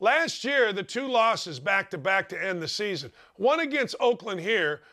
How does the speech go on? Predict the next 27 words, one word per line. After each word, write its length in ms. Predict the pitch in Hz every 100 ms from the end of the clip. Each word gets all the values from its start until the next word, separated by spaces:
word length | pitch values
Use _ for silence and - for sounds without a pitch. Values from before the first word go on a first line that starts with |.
| _
where 160 | 190 196
everyone's 480 | 262 269 247 233 220
All-American, 920 | 226 214 196 233 214 180 175 180 175 _ _
Shaq 460 | - 220 226 220 190
Leonard, 460 | 214 202 165 165 - _ -
missed 380 | 180 240 - -
a 140 | 208
blatant, 580 | 147 185 226 262 226 233
wide-open, 680 | 165 196 226 214 208 220 202 180
I'm-going-to-kill-you 1080 | 196 220 220 214 190 - 226 233 226 208 185
sack 540 | - 226 180 156 - - - _
on 220 | 190 185
Derek 360 | 160 214 185 -
Carr. 500 | 170 208 151 135 147 _ _ -
And 200 | 220 233
then 120 | 226
the 80 | 214
next 360 | 262 311 -
week, 260 | 214 214 -
Eberflus's 760 | 226 226 226 208 226 - 196 147
defense, 640 | 233 214 160 143 156 - - _
to 120 | 202
start 340 | 175 254 247 240
the 100 | 202
game 260 | 226 226
against 340 | 214 202 180 -
Jacksonville, 840 | 214 220 - 170 131 131 127 170